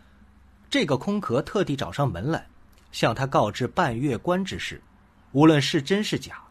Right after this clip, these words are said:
目的都是为了引他去半月关。为求稳妥，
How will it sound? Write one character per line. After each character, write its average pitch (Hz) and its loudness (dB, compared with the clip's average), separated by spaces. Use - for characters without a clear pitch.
目 240 4
的 104 -6
都 139 4
是 135 2
为 127 4
了 113 2
引 98 -4
他 131 -6
去 135 -2
半 131 0
月 113 -2
关。 131 -6
为 123 0
求 107 -6
稳 107 -6
妥， - -16